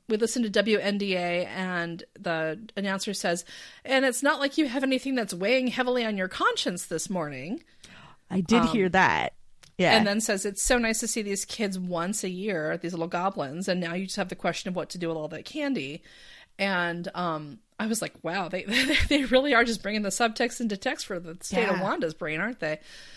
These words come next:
Speaker 2: Yeah, and I
Speaker 1: Um,
Speaker 2: noticed the perspective shift when Wanda goes down the stairs.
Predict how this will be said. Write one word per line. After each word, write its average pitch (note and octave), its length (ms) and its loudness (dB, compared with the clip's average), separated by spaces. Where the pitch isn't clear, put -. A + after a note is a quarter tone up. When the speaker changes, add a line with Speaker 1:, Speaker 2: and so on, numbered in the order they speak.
Speaker 2:
Yeah, F#3+ 260 4
and A#3 120 6
I A#3+ 80 8
Speaker 1:
Um, B3 60 8
Speaker 2:
noticed C#4+ 440 6
the G#3+ 560 6
perspective A#3+ 540 2
shift - 320 4
when G3 180 6
Wanda G#3+ 240 6
goes G#3+ 200 6
down G3 200 6
the F3+ 80 4
stairs. F#3+ 540 4